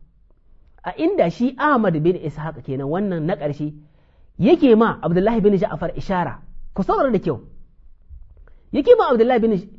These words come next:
Ja'far ishara cewa ka tambayi wannan na'ibi kenan Abu Amr, wannan na'ibin na Imam al-Hujja ka tambaye shi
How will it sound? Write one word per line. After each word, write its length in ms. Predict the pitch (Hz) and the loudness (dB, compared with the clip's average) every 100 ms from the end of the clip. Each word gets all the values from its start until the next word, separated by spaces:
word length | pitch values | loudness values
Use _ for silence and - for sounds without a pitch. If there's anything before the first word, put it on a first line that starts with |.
| - | -8
Ja'far 400 | 165 262 214 196 | -2 -2 -2 -4
ishara 340 | 165 208 185 | -4 -4 -2
cewa 300 | 156 226 208 180 | -2 2 2 0
ka 80 | |
tambayi 320 | 185 175 170 262 | -6 -6 -2 -2
wannan 400 | 320 302 214 - - - _ - | 0 0 -2 -8 -18 -20 _ -2
na'ibi 580 | 175 262 269 165 160 147 - _ - | 2 4 2 0 -2 -6 -14 _ -8
kenan 260 | 151 196 | -4 -4
Abu 180 | - 165 | -4 -4
Amr, 280 | - 180 120 - - _ _ _ _ - _ _ _ _ - | -2 -4 -6 -12 -20 _ _ _ _ -20 _ _ _ _ -4
wannan 320 | 240 453 330 | 0 2 2
na'ibin 360 | 262 233 208 196 | 2 2 0 0
na 60 | |
Imam 240 | 202 175 175 | -2 -2 -2
al-Hujja 340 | 147 160 151 | -2 -4 -6
ka 100 | 139 | -8
tambaye 360 | 156 160 196 240 | -6 -4 -2 -2
shi 180 | 208 | -6